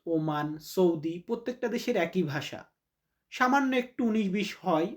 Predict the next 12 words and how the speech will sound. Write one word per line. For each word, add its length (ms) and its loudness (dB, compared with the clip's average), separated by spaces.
অঞ্চলভেদে 640 2
একটু 340 -2
ডিফারেন্ট 420 -2
হয় 320 2
শব্দগুলা, 520 -2
তবে 180 6
একশোটার 460 0
ভিতরে 300 2
পঁচানব্বইটা 640 2
শব্দ 260 -2
মিল 240 4
আছে 240 -2